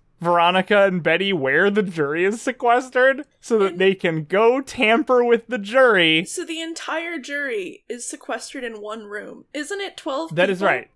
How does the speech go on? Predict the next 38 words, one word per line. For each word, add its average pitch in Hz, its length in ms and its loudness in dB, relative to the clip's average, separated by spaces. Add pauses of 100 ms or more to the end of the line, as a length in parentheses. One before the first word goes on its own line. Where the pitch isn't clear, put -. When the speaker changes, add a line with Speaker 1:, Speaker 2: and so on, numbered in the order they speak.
Speaker 1:
Yeah, 151 220 -2
it 143 120 0
is 139 220 -2
very 131 340 -2
sweaty 117 380 -4
in 104 140 -10
there. 95 320 -8
<laughs> - 40 -2 (1080)
They 151 140 0
all 160 220 2
have 147 320 2
each 139 120 -8
other's 131 300 -4
illnesses 120 560 -6
now. 113 440 -4 (520)
And, 127 500 -2 (460)
like, 147 300 2 (160)
I 156 120 2
just 226 160 -2
want 262 140 2
to 254 60 4
point 233 240 0
out 214 160 2
that 180 180 -6
all 196 380 2
of 190 260 -2
these 196 280 -4
kids' 180 520 -4
save 180 320 2
Archie 170 400 0
plans 143 540 0 (200)
are 151 160 2
just 143 300 -2
so 156 340 0
goddamn 127 680 0
good, 120 420 -2 (240)
folks. 120 560 -6 (140)
Like, 147 400 -2